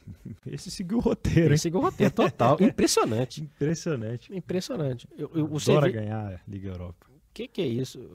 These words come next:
Speaker 2: Vai jogar mais uma vez Champions League, possivelmente fica em terceiro, volta pra Liga Europa e atrapalha os
Speaker 1: Será
Speaker 2: outros.
Speaker 1: que é de propósito?
Speaker 2: Olha,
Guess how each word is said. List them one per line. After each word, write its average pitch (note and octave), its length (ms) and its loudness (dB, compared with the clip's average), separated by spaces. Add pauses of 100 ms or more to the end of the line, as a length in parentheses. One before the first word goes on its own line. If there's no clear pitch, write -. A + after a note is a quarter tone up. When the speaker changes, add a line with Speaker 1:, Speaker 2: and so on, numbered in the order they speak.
(300)
Speaker 2:
Vai C#3 140 4
jogar A#2 260 2
mais A2+ 180 2
uma A#2 120 0
vez A2 160 -2
Champions F3 320 -4
League, A3 180 -4
possivelmente B2 400 -2
fica A#2 180 -6
em A#2+ 40 0
terceiro, F3+ 500 0
volta A#2 360 0
pra C3 120 -4
Liga D3+ 160 0
Europa G3+ 480 -2
e G3+ 60 -4
atrapalha D#3+ 480 -6
os D3+ 60 -2
Speaker 1:
Será C3 120 0
Speaker 2:
outros. C#3 80 -2
Speaker 1:
que B2+ 60 -2
é A2+ 40 -4
de G#2+ 100 -4
propósito? A2+ 760 -8 (1080)
Speaker 2:
Olha, C3+ 500 4